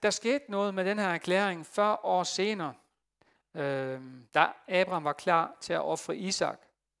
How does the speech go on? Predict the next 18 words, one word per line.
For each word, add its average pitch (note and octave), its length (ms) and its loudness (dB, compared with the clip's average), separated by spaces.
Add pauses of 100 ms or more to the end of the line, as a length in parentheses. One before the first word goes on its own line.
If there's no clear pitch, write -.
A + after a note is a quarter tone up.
(520)
Der F3+ 80 2
var A3 220 0
nemlig G#3 400 -4
et F#3+ 100 -2
andet A#3 320 -6
flueben, F#3+ 400 -4
som - 200 -8
ikke B3+ 200 -8
var A3+ 60 -8
sat A#3+ 340 -2
endnu. A#3+ 300 -8 (2250)
Og G#3+ 180 4
det G#3 140 6
er G#3 220 6 (140)
Abrahams F#3 800 -2 (800)
fuldkommen G3 720 0
gjorde F3 420 2
tro. - 320 -2